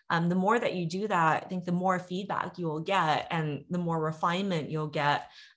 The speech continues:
um, in the actual company and, and product. Um, and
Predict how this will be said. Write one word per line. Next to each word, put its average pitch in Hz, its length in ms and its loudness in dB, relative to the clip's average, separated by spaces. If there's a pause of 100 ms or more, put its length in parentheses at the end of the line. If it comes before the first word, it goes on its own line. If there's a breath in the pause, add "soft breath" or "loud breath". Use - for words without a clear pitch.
um, 196 600 -2 (240)
in 190 400 -2
the 170 140 2
actual 151 480 0
company 170 520 -4
and, 143 200 -4
and 156 140 -2
product. - 720 -4 (420 loud breath)
Um, 156 500 -2 (480 soft breath)
and 190 440 0